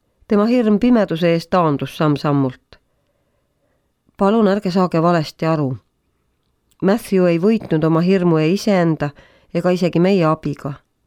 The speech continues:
Ta saavutas Jumala armu läbi võidu saatana üle, kes oli teda nende hirmumõtete abil rünnanud. Matthew õppis oma hirme Jeesuse kätte andma ja neid sinna jätmagi.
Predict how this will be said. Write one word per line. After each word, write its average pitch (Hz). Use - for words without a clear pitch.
Ta 220
saavutas 233
Jumala 220
armu 202
läbi 170
võidu 202
saatana 160
üle, 151
kes 185
oli 185
teda 180
nende 175
hirmumõtete 165
abil 156
rünnanud. 143
Matthew 233
õppis 220
oma 202
hirme 208
Jeesuse 170
kätte -
andma 147
ja 202
neid 196
sinna 165
jätmagi. 143